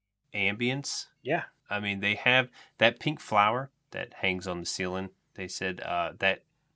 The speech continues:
Speaker 1: does create some particles. You can move that around and take particles with you, apparently, which is cool. But I, I wanted s-, more of an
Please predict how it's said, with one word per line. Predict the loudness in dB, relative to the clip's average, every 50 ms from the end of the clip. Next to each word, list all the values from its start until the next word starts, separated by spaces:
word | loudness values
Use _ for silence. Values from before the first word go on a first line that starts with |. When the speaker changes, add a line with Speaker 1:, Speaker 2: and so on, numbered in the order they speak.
| _ _ _
Speaker 1:
does | -6 -6 -4 -4 -6 -8
create | -12 -10 -6 -4 -4 -4 -4 -4
some | -8 -8 -8
particles. | -8 -6 -4 -4 -4 -4 -8 -10 -8 -8 -6 -4 -4 -6 -6
You | -6 -8
can | -8 -8 -8
move | -6 -2 0
that | 2 2 2 2
around | 0 0 2 2 0 0 -2
and | -6 -8 -10 _ _ _ _ _ _ _ -8
take | -4 -4 -4 -4 -4
particles | -2 0 0 0 -2 -4 -4 -6 -6 -6 -6 -8
with | -8 -8 -8 -6 -6
you, | -6 -6 -6 -10 _ _
apparently, | -14 -8 -4 -2 0 0 0 0 -2 -4 -6 -6
which | -6 -6 -4 -4
is | -4 -6 -6
cool. | -6 -6 -4 -2 -2 -2 -4 -8 _ _ _ _ _ _ _
But | -4 0 2 2
I, | 2 2 2 0 -2 -4 -10 _ _ _ _ _ _ _ _ _ _ _ -4
I | 0 2 2 2
wanted | 2 0 0 0 0 0 0 -2 -2 -6 -14 -20 _ _ _ _ _ -20 -12 -6
s-, | -4 -4 -4 -4 -6 -8 -8
more | -8 -4 0 2 2 2
of | 2 0
an | -2 -4